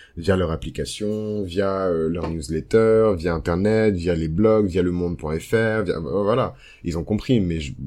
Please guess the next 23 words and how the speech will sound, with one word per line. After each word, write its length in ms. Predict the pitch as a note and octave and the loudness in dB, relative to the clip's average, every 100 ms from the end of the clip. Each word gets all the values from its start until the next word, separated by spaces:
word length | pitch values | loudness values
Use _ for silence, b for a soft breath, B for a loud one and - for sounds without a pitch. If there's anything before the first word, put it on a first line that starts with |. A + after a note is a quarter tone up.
| B1+ | -6
la 180 | C#2+ D2+ | -4 0
presse, 580 | - - B2 C3 - - b b b - | 2 8 8 6 0 -10 b b b -10
euh, 180 | - G1+ | -8 -8
c'est 380 | - - D#2+ D2+ | -4 -2 -2 -2
grandiose, 840 | D2 E2+ G#2 G#2 G#2 C#3 A#2 D#2 D2+ | 0 2 4 4 4 4 4 0 -6
c'est 200 | - C#2+ | -6 -8
superbe. 920 | - - - - D3+ A#2 B2 C3+ F#2+ b b _ | -8 -10 -10 -8 -2 2 4 2 -2 b b _
On 120 | E2+ | -6
est 100 | E2+ - | -6 -2
hyper 420 | C#3+ C3 C3 A#2 | -2 2 2 2
content 300 | A2+ G2+ A2 | -2 0 2
d'avoir 320 | G#2 F#2 G2+ | 2 2 2
le 100 | F#2+ | 0
dernier 280 | D#2+ F#2 G2 | 0 -2 -2
magazine 520 | G2 F#2 F#2 F2 G2 | -2 -2 -2 -2 -4
de 80 | F#2 | -2
mode. 240 | F#2 F#2 E2 | -2 -2 -2
C'est 100 | - | -6
pas 60 | |
mon 120 | F2+ | -6
cas, 160 | E2 D#2+ | -6 -6
hein, 180 | B1+ F2 | -6 -6
mais... 200 | D#2 | -8